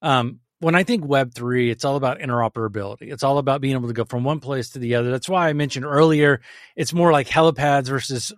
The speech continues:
railroad tracks, because with helipads, you can go any direction you want. You can take it with you and land wherever you want. Um, you don't have a predetermined direction that you have to go, predetermined route. It is, it is all up to you. And really what,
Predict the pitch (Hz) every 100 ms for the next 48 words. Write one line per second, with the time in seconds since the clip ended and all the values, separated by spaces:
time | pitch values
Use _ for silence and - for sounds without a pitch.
0 | 190 131 139 143 143 143 151 143 139 -
1 | _ _ _ _ 160 156 135 139 170 165
2 | 143 139 131 147 143 143 147 131 135 131
3 | - 131 123 127 131 165 123 131 - 160
4 | 131 175 143 - 147 135 120 120 131 139
5 | 139 135 131 127 127 123 127 135 123 -
6 | - - _ - 147 135 143 143 143 160
7 | 151 139 120 - 139 131 - 143 123 117
8 | 117 123 123 - 143 127 156 127 - 135
9 | - 127 123 120 123 120 - 143 127 120
10 | 120 117 - _ _ _ - 127 135 135
11 | 131 131 120 - 147 135 147 160 135 123
12 | - 139 147 165 135 - - 117 185 214
13 | 135 110 _ _ _ _ - 170 170 170
14 | 147 196 202 147 131